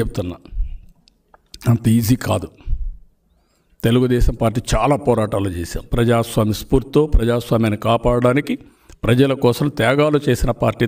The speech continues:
తెలుగుదేశం పార్టీ. ఆ విషయం వీళ్ళు గుర్తుపెట్టుకోవాల్సిన అవసరం ఉంది. అందుకే చెప్తున్నా,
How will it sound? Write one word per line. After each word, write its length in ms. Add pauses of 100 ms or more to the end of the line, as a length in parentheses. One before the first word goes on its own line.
తెలుగుదేశం 480 (100)
పార్టీ. 260 (1120)
ఆ 40 (100)
విషయం 220
వీళ్ళు 180
గుర్తుపెట్టుకోవాల్సిన 760
అవసరం 340
ఉంది. 140 (580)
అందుకే 260 (100)
చెప్తున్నా, 360